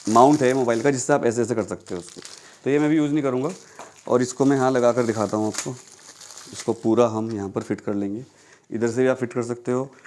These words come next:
अच्छा इसको तो यहाँ लगाना ही पड़ेगा, तो इसको भी खोल लेता हूँ मैं, ये देखिए। तो इसको आप यहाँ पर एक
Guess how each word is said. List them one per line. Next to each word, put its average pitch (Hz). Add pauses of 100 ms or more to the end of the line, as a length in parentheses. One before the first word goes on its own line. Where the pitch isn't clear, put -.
(200)
अच्छा 120
इसको 113
तो 123
यहाँ 127
लगाना 107
ही 110
पड़ेगा, 90 (1160)
तो 107
इसको 120
भी 127
खोल 120
लेता 117
हूँ 117
मैं, 147 (640)
ये 110
देखिए। 98 (680)
तो 123
इसको 131
आप 170
यहाँ 143
पर 151
एक 160